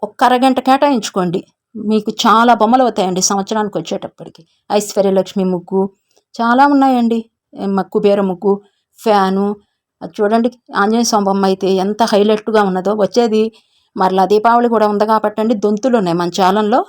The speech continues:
అల్లుకోవాల్సిన వాళ్ళు అల్లుకోండి. మీకు వీడియో నచ్చితే లైక్ చేయండి, షేర్ చేయండి, కామెంట్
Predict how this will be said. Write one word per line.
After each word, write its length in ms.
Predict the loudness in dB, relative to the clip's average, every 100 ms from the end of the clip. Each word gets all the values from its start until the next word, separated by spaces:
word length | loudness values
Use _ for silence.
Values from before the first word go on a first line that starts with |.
| -2
అల్లుకోవాల్సిన 500 | 0 2 0 0 -2
వాళ్ళు 180 | 0 0 0
అల్లుకోండి. 360 | 0 0 0 0
మీకు 160 | 0 -2 0
వీడియో 200 | 2 0
నచ్చితే 280 | -2 -4 -2 0
లైక్ 160 | 0 0
చేయండి, 200 | -2 -2 -2
షేర్ 160 | -2 -2
చేయండి, 220 | -2 -2
కామెంట్ 320 | -2 -2 -2